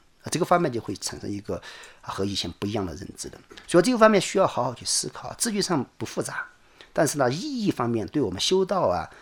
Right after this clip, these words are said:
对我们就树立正见方面，它有一个非常一种，啊，就说是力量很大的一种引导的方式。所以说有了这些思维之后呢，再把这些放在我们平时的一些很多问题上面，很多这个难点上面去思维的时候，都可以迎刃而解。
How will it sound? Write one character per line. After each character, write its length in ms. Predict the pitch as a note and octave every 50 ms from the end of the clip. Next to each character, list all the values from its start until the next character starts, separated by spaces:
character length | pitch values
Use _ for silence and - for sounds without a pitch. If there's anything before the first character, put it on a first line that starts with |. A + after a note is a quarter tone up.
| - - -
对 120 | - - D3+
我 60 | B2+
们 100 | A2+ A2+
就 160 | G#2+ - D3
树 380 | B2 - - - - - - A#3
立 100 | F3 D3
正 200 | - - C4 A3
见 140 | F3+ C3 G#2+
方 160 | - A2+ A2
面， 120 | A2 G2 F2+
它 140 | - - D#3+
有 60 | D3
一 40 | A#2+
个 80 | A2+ G#2
非 280 | - - A3 B3 C#4
常 240 | - - - - G2+
一 120 | G#2+ A#2+ C3+
种， 240 | C3+ A2 F2 F2 - - - - - - - - - -
啊， 120 | - G2+
就 140 | F#2 A2+ B2
说 160 | - - A#2
是 160 | A2 - - A2 A2+ -
力 100 | D#3 E3
量 120 | E3 C#3+
很 220 | A#2+ - - D#2+ E2+
大 140 | - - - -
的 60 | D#3+
一 60 | D3+
种 160 | B2+ B2 G2
引 160 | F#2 G2 G2 G2+
导 80 | -
的 80 | - -
方 180 | - G2 F#2
式。 220 | F#2 - - - - - - -
所 120 | - D3+
以 40 | F3
说 160 | F#3+ F#3+ G3
有 160 | F#3+ D3+ C3
了 80 | A#2 B2+
这 120 | D#3 F#3+
些 120 | E3+ F3+ D#3+
思 180 | - - -
维 100 | F#3+ C3+
之 160 | A2+ A#2+ C#3
后 140 | D3+ D#3 D#3
呢， 140 | C#3+ C#3 B2+ - - - - -
再 100 | - A3+
把 140 | G#3+ F3 A#2+
这 80 | G#2 -
些 80 | A#2+
放 220 | A#2 - C#3+ C3 B2+
在 80 | B2
我 60 | G#2
们 60 | G2 F#2+
平 200 | F#2 - G#2+ G#2+
时 140 | G#2 - -
的 80 | G#2 G2+
一 80 | G2
些 220 | F#2+ - - G#2 G2
很 180 | - - F2
多 140 | F2 G#2+ G#2
问 180 | G#2 B2 C#3 B2
题 160 | - - -
上 160 | - A2+ G2
面， 260 | G2+ G#2+ A2+ A2+ G2+ F#2+ - - - - - _ -
很 100 | G#2+ G2+
多 100 | G#2 G2+
这 140 | - -
个 260 | G2 G2 F2+ F2 F2+ F2+ G#2+
难 220 | G#2 F#2 G#2 A#2+
点 180 | B2 A#2 E2+ E2+
上 180 | - A#2+ A#2+
面 240 | A#2+ B2 A#2+ A#2 G2+ -
去 100 | - G#2+
思 220 | - - - C#3
维 80 | B2 G#2
的 100 | G2 F2
时 140 | - - -
候， 40 | -
都 140 | - F3+ G#3+ -
可 180 | - - G#2+
以 60 | F2+ F#2
迎 140 | F#2+ G2 G#2
刃 100 | C3+ C3
而 140 | F2+ F#2 E2+
解。 220 | - - F2 -